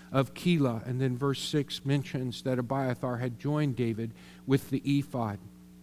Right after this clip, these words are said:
So number one, positionally, this is not David's fight. This is Saul's fight. But David sees a need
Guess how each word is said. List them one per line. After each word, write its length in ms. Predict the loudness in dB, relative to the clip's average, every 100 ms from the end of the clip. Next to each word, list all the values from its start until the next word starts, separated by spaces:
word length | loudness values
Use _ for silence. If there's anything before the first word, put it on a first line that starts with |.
| -20 -20 -20 -20 -20 -20 -20 -20 -20 -20 -20 -20 -20 -20 -20 -8
So 220 | 4 8 10
number 300 | 10 8 6
one, 360 | 8 10 8
positionally, 920 | 8 4 6 6 6 6 8 8 6 2 -10 2
this 160 | 4 4
is 160 | 4
not 300 | 6 6 8
David's 380 | 6 6 6 0
fight. 360 | 0 0 0 -4 -10 -20 -20 -20 -20 -20 -20 -20 -20 2
This 180 | 4 6
is 120 | 4
Saul's 520 | 4 8 10 10 8
fight. 400 | 2 6 6 6 -2 -14 -20 -20 -20 -20 -20 -20 -20 -20 -20 -20 -20 -20 -20 -20 -20 4 8
But 160 | 10
David 380 | 12 12 10 4
sees 480 | 4 8 8 8 8
a 80 | 8
need 580 | 10 10 8 6 2